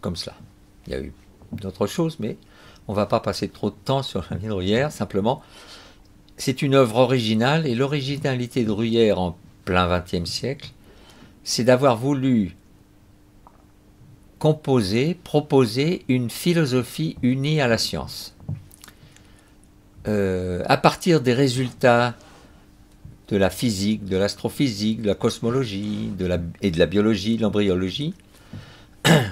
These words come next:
Ruyère conduira sa réflexion philosophique vers une métaphysique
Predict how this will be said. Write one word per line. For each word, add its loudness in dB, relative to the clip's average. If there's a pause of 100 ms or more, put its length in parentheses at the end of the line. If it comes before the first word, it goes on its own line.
(140)
Ruyère 2 (300)
conduira 0
sa 0
réflexion -4
philosophique -6
vers 0 (800)
une 4
métaphysique 0